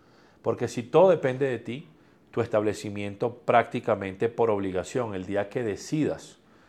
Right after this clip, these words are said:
eh, tomarte unas vacaciones, debes ce-, debes cerrar. Aún peor, conozco casos donde es tan importante esa persona que fundó el establecimiento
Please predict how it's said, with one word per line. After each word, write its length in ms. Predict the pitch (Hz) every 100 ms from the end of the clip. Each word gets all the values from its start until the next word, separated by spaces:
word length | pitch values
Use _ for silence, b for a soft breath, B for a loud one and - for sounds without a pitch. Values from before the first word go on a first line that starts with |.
| b b _ -
eh, 360 | 95 92 90 -
tomarte 360 | 101 98 92
unas 120 | 117
vacaciones, 520 | 117 - 90 120 120 98
debes 280 | 87 90
ce-, 160 | - 95 -
debes 240 | 95 92
cerrar. 360 | - 92 117 101 - B B B -
Aún 300 | 117 127 127
peor, 400 | 147 170 - - - b b _
conozco 520 | 120 123 123 - 156
casos 400 | 156 143 135 151
donde 400 | 139 110 104 104
es 160 | 107 - -
tan 220 | 160 165
importante 880 | 170 156 127 - 143 147 135 - - -
esa 280 | - - 127
persona 380 | 120 - 117 123
que 140 | 123
fundó 360 | 113 104 101 113
el 60 | 127
establecimiento 880 | - 104 95 - 92 120 113 -